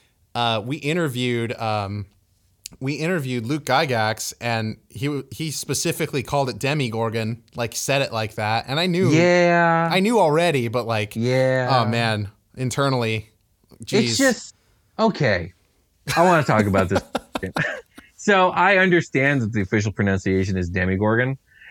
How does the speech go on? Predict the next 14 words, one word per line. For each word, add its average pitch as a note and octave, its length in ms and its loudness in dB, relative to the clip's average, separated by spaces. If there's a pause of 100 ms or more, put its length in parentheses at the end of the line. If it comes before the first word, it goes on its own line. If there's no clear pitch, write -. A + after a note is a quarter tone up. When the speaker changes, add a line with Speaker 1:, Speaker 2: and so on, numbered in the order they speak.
(400)
Speaker 2:
but D3 340 4
it C#3 180 2
just D3 280 2
doesn't A2 280 4
make G2 200 2
sense G2 480 0
when F#2+ 420 2 (380)
it B2 160 2
has A#2 220 4
an A2 140 2
O A2+ 200 4
instead G#2+ 260 2
of F#2+ 140 2
an F#2+ 100 0